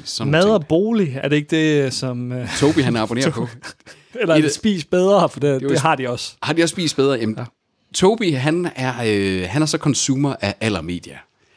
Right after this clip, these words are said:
Speaker 1: Og, og det, det er jo en, det er jo konglomerat i dan-, dansk regi. Og Aller ser så ud til, at de også vil kunne, øh, levere hot news fra den røde løber, fordi de har købt sig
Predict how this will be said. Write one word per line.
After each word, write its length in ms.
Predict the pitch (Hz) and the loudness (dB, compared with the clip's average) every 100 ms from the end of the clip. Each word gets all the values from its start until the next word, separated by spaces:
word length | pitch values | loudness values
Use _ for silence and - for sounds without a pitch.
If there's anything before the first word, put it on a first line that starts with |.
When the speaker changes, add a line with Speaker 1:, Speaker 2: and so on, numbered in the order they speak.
| _ _ _ _ _ _ _ | _ _ _ _ _ _ _
Speaker 1:
Og, 220 | 117 120 - | -2 -2 -2
og 160 | 135 | -6
det, 100 | 143 147 135 - - - - - | -6 -10 -12 -16 -20 -20 -18 2
det 60 | 143 | 6
er 40 | |
jo 120 | 165 | 6
en, 200 | 147 127 | 4 2
det 60 | 147 - | -2 -4
er 40 | |
jo 60 | 160 | -4
konglomerat 720 | - 143 127 135 175 156 - | 2 2 4 0 0 -4 -4
i 20 | |
dan-, 380 | - 104 135 120 | -2 -2 -2 -6
dansk 320 | - 139 - | -4 -4 -4
regi. 280 | - - 120 - - _ _ _ _ - | -4 -4 -6 -10 -20 _ _ _ _ 0
Og 300 | 120 117 - _ _ _ _ _ - - | 2 2 -2 _ _ _ _ _ -20 -4
Aller 400 | 165 180 98 90 85 - | 0 2 2 0 -8 -6
ser 200 | - 131 | -2 0
så 120 | 156 | 0
ud 200 | 170 170 | -2 -4
til, 260 | - 147 | 0 0
at 160 | 143 - | -2 -2
de 80 | 160 | -2
også 200 | 180 - | 0 -2
vil 80 | 131 | -4
kunne, 220 | - 285 _ _ | -6 -10 _ _
øh, 460 | 120 117 110 104 101 | -4 -2 0 0 -2
levere 580 | 101 110 101 110 113 107 | -2 -2 -2 0 2 2
hot 380 | 95 - 143 151 | -2 -2 -2 0
news 340 | 127 123 151 | 0 0 0
fra 100 | - | -2
den 80 | 113 | -2
røde 220 | 101 127 | 2 4
løber, 280 | 143 135 147 | 4 2 0
fordi 140 | - | -6
de 120 | 123 185 | -4 -2
har 40 | |
købt 240 | - 135 | 0 -2
sig 100 | - | -2